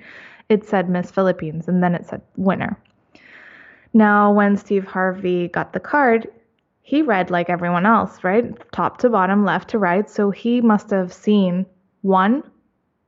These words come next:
Philippines, uh, Colombia. And that's who he announced as the winner. And it was the wrong winner. And then he had to apologize as Miss <laughs> Colombia was in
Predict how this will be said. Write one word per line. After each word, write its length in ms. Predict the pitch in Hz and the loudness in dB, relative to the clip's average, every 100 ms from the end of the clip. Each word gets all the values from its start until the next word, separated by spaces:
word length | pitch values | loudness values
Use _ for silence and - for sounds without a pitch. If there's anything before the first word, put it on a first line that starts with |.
| _ _ _ | _ _ _
Philippines, 640 | - 202 - - - - _ _ _ _ _ _ _ _ _ | -4 -4 -4 -10 -10 -14 _ _ _ _ _ _ _ _ _
uh, 240 | 208 185 175 | 0 0 -2
Colombia. 480 | - 202 196 175 - - _ _ _ _ _ | -2 0 0 -2 -6 -14 _ _ _ _ _
And 120 | 220 | 2
that's 180 | 226 208 | 2 2
who 100 | 247 | 0
he 140 | 220 220 | 0 0
announced 380 | 214 214 214 | 0 -2 -4
as 120 | 208 196 | -6 -4
the 80 | |
winner. 320 | 202 233 190 - _ _ _ _ _ _ _ _ - - - | 0 0 -2 -8 _ _ _ _ _ _ _ _ -20 -16 -2
And 280 | 208 208 202 | 2 2 2
it 80 | 202 | 0
was 500 | 202 196 190 185 - - | 2 2 0 -4 -14 -8
the 140 | 190 | -2
wrong 280 | 185 175 208 | 0 2 2
winner. 340 | 196 185 190 | 2 0 0
And 220 | 180 180 | -2 -4
then 100 | 175 | -4
he 140 | 180 185 | -2 -2
had 280 | 185 180 180 | 0 -2 0
to 200 | 190 196 | 0 0
apologize 960 | 196 - 185 190 190 180 180 180 180 190 | -2 -4 0 0 2 0 2 0 -2 -4
as 340 | 190 214 220 | 0 0 2
Miss 220 | 220 220 214 | 0 -2 -4
<laughs> 120 | - | -6
Colombia 540 | 190 214 202 190 220 214 | 0 2 2 0 0 -2
was 300 | 196 185 185 - - - - 254 - | 0 -2 -4 -14 -20 -18 -16 -14 -2
in 460 | 202 202 208 190 | 2 4 4 0